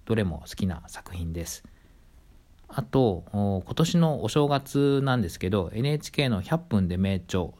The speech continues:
ていう番組のスペシャル版で、百分でパンデミック論という番組が放送されていて、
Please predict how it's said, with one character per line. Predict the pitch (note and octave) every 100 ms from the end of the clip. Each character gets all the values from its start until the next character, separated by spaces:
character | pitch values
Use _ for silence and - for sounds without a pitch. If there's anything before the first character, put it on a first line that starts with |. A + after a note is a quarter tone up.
| _
て | G#2
い | G2+
う |
番 | G#2+ G#2+
組 | G#2 G2+
の | G#2 F2+
ス | -
ペ | C#3
シ | C3
ャ | C3+
ル |
版 | C3+ C3 C3
で、 | C3 A#2 G#2+ - - - -
百 | - E3+ E3+ -
分 | G#2 F#2
で | E2+
パ | - A#2+
ン | C3+
デ | C#3+
ミ | C#3+ C#3
ッ | -
ク | C3
論 | A2 D#2 -
と | -
い | G#2 G2+
う |
番 | G2+ G2
組 | G2+ G2+
が | F#2+ F#2
放 | G#2 G2+
送 | G2+
さ | -
れ | G2
て | G2
い | F#2+
て、 | F#2+ G2+